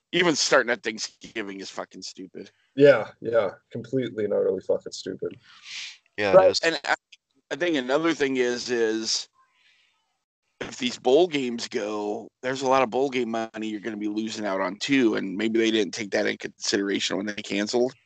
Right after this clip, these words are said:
Speaker 2: Yeah. Yeah, 'cause they do get quite a bit of money for those fucking bowl games.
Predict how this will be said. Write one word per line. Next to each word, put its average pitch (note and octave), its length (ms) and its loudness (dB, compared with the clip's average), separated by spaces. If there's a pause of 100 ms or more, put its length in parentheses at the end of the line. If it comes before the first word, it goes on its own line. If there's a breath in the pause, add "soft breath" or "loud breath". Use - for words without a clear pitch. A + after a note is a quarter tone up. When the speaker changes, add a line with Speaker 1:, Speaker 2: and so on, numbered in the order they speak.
(540)
Speaker 2:
Yeah. B2 480 8 (1200)
Yeah, A#2+ 160 6
'cause A#2+ 120 -2
they D3+ 120 12
do D3 180 0
get C3 160 4
quite B2 280 6
a - 20 -2
bit A#2+ 100 0
of A#2 80 2
money A2+ 160 4
for G#2 140 -2
those G2 140 -2
fucking A2 280 -6
bowl G#2 220 2
games. G#2+ 440 -4